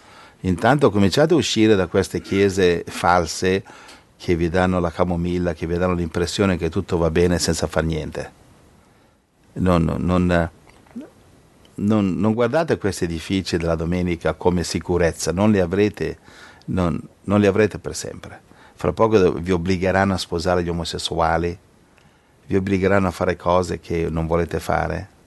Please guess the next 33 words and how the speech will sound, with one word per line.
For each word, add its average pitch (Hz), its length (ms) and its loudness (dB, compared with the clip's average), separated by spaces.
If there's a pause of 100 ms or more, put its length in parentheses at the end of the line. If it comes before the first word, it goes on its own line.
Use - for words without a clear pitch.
(600)
o - 80 -6
se - 120 -2
no 98 120 2
perdete 87 500 -2
il 82 140 -4
permesso 85 500 -2
di 80 120 -4
esistere. 82 600 -2
E 87 160 0
cosa 85 200 -2
fate? - 420 -6 (440)
Se - 200 -2
avete 92 260 2
insegnato 90 460 0
alle 87 100 -2
vostre 90 260 -4
pecore 90 400 0
solamente 87 540 -2
la 85 80 4
domenica 82 400 -4
mattina, 78 500 -8 (500)
trovatevi 101 720 0
una 107 200 2
chiesa 156 300 0
di 120 140 0
cento, 85 440 -2
se 87 140 -4
trovate 107 440 0
dieci 101 500 0 (440)
potenziali 104 640 2
leader, 131 420 2
già, 95 380 2
eh, 82 420 -4